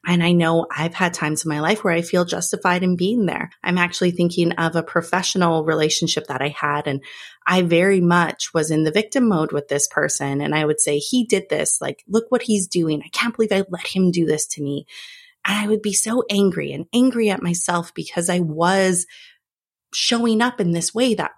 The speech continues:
really wasn't benefiting the situation or me. And so here's my thoughts on this. I think that when we show up in that place where we are very much in the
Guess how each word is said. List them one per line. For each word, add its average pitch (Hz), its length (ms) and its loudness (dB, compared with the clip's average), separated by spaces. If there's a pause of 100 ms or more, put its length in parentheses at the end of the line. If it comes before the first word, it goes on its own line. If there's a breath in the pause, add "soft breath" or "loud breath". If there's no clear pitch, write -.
really 285 240 2
wasn't 247 640 0 (840)
benefiting 180 920 -2
the 196 80 2
situation 233 840 0
or 226 240 2
me. 185 340 -2 (560 loud breath)
And 214 260 2
so 226 280 2
here's 320 320 -4
my 190 240 -2
thoughts 160 400 -4
on 151 160 -4
this. 165 340 -4
I 196 100 0
think 214 280 0
that 214 180 -2
when 190 220 2
we 180 120 2
show 220 460 2
up 180 260 -2
in 180 160 0
that 160 280 -6
place 165 440 -2
where 156 220 2
we 165 300 -2
are 175 300 2
very 160 280 -2
much - 440 -6 (580 soft breath)
in 170 220 4
the 143 380 -2